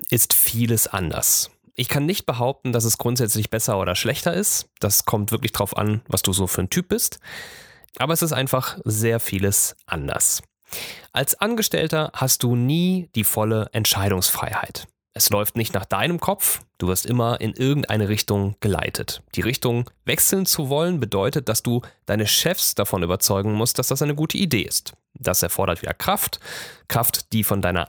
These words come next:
eigentlichen Arbeit und sogar deiner Arbeitszeit ablenkt oder die weitere Arbeitszeit einfordert, die dich verlangsamt oder einfach auch zusätzlich Energie raubt.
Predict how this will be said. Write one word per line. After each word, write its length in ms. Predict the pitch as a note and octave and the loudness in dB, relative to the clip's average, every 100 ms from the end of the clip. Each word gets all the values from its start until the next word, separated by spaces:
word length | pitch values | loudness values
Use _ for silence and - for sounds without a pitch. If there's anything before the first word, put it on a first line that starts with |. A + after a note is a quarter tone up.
| - | -2
eigentlichen 600 | G#2+ G#2+ G#2+ G2+ G2+ F#2 | 0 0 0 -2 -2 -2
Arbeit 540 | - B2 A#2+ A#2 A#2 - | -2 0 2 0 -2 -4
und 140 | G#2+ | -2
sogar 200 | G#2 F#2+ | 2 2
deiner 200 | F2+ F2+ | 0 -2
Arbeitszeit 720 | F2 F#2 - - - A2+ C#3 - | 0 0 2 2 2 0 -2 -4
ablenkt 540 | C3+ A#2+ B2+ C#3 - _ | -4 0 0 0 -4 _
oder 220 | A2 G2+ | 0 2
die 160 | G2 G2 | 0 0
weitere 320 | G2 - A2 | 0 0 0
Arbeitszeit 680 | - G#2 G2+ - - F#2 - | 0 0 2 2 2 0 0
einfordert, 640 | C#3 D#3+ - C#3 B2+ - - - - - - - | -2 0 0 0 0 -4 -10 -14 -14 -14 -14 -4
die 80 | F#3 | -2
dich 100 | F#3+ | 0
verlangsamt 840 | D3+ A#2 C#3+ D#3+ D3+ C#3+ C#3+ - | 2 2 0 0 0 0 0 -4
oder 320 | - A#2 A#2 D2+ | -2 0 2 2
einfach 260 | A2 A2+ | 0 -2
auch 180 | D2+ A2 | -2 -2
zusätzlich 560 | - A#2 G#2+ A2 A2+ - | 0 0 2 0 -2 0
Energie 420 | B2+ B2 B2+ A#2 | 0 0 0 0
raubt. 400 | - - - | -2 -6 -8